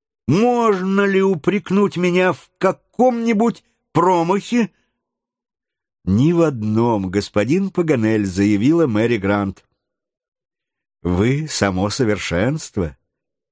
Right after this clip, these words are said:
даже чересчур совершенны», смеясь, добавила Эллен. «Ваша рассеянность была вам к лицу».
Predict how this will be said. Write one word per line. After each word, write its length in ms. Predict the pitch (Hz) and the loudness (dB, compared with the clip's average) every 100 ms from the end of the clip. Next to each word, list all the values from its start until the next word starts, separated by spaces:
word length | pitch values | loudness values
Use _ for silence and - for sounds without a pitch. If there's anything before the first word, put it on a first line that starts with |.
| _ | _
даже 340 | 95 127 135 151 | -2 0 0 -2
чересчур 720 | - 175 165 - - 135 160 | -2 0 0 -2 0 0 0
совершенны», 1120 | - 190 165 131 - 135 117 98 90 87 76 _ _ - | 0 0 0 0 -2 0 0 -2 -4 -6 -8 _ _ -10
смеясь, 640 | - 104 101 110 123 113 | -4 0 0 0 0 -2
добавила 640 | 92 107 110 110 107 107 - | -4 -2 0 0 0 -2 -2
Эллен. 440 | 113 117 107 104 - _ _ _ _ _ | 0 0 0 -4 -8 _ _ _ _ _
«Ваша 600 | 80 78 120 117 - 107 95 | -6 -2 0 -2 -4 -4 -4
рассеянность 1300 | 98 - - 104 156 160 151 139 123 101 - - _ _ _ _ _ | -4 -8 -6 0 2 2 0 -2 -4 -4 -8 -20 _ _ _ _ _
была 420 | 104 143 151 160 | 0 2 2 0
вам 240 | 165 160 147 | 0 -2 -2
к 120 | - | -2
лицу». 580 | 156 160 - 98 131 | -2 -2 -2 0 0